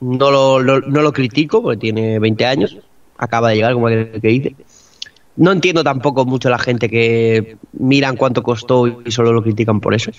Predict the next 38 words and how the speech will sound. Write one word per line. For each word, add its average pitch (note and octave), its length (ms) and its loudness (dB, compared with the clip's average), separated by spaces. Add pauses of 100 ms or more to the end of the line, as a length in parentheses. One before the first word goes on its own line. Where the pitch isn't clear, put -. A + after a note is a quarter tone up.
(1040)
Y D#3+ 600 6
poco F3 240 0
más, D#3 340 0
eh, A#2+ 600 2
a A#2 80 0
pensar A#2+ 380 0
ahora B2 260 0
ya A2+ 260 0
en, G#2+ 440 -6 (280)
en, G#2 680 -2 (140)
en A#2 120 0
la A2+ 100 2
liga. A#2 380 2
Y, A#2+ 320 2
y F3 40 2
bueno, A3 260 4
esta C4+ 180 -2
prórroga, C4 680 0 (220)
ya F3 140 -2
por F3 140 0
último D#3 260 2
sí D3+ 180 0
que C#3 140 2
sí, D3+ 180 2 (540)
me C#3+ 360 4
da A3 280 2
un A#3 200 0
poquito G#3+ 640 0
más F#3+ 280 0
de, - 600 2 (240)
este G#3+ 200 0
partido G#3 400 0
me G3 100 4
da F#3+ 180 0
un F#3+ 120 -2
poquito F3 360 -2
más F3 300 0
de, D#3 580 4